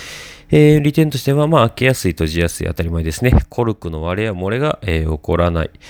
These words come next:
えー、それは起こらないです。えー、ブドウの風味を損なわない。えー、長期間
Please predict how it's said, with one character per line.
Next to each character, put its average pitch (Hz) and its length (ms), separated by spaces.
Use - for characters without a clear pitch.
え 90 100
ー、 - 20
そ - 120
れ 82 80
は 82 40
起 82 60
こ 87 100
ら 90 60
な 92 80
い 82 40
で 80 80
す。 - 180
え 92 120
ー、 82 40
ブ 95 160
ド 101 200
ウ 101 40
の 104 100
風 113 180
味 139 160
を 156 40
損 85 420
な 82 140
わ 107 120
な 92 120
い。 - 60
え 87 160
ー、 82 80
長 98 200
期 - 100
間 95 340